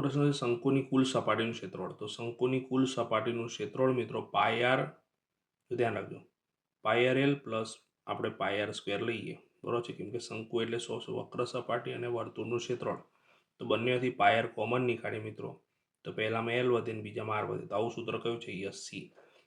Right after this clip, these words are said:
તો એકવીસમાની અંદર જવાબ શું આવશે મિત્રો? સી આવશે. બાવીસમાની વાત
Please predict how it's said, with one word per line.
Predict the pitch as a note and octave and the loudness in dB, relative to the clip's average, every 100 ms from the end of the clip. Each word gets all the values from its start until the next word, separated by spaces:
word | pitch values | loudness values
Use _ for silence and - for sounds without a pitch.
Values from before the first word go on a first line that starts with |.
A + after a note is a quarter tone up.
| _ | _
તો | F#2 | -2
એકવીસમાની | F#2 B2+ A#2+ B2 A#2 | -2 -2 -2 -2 -2
અંદર | G#2+ G#2+ G#2 | -2 -4 -4
જવાબ | G#2+ G#2 | -4 -6
શું | - | -6
આવશે | G#2+ - | -6 -6
મિત્રો? | G2+ - G2+ - - _ - | -8 -8 -10 -12 -16 _ -16
સી | - G2 | -10 -10
આવશે. | - - - _ _ _ _ _ _ | -10 -12 -16 _ _ _ _ _ _
બાવીસમાની | - B2 A#2+ A#2 A2 | 0 2 2 0 -4
વાત | G2 G2 | -4 -8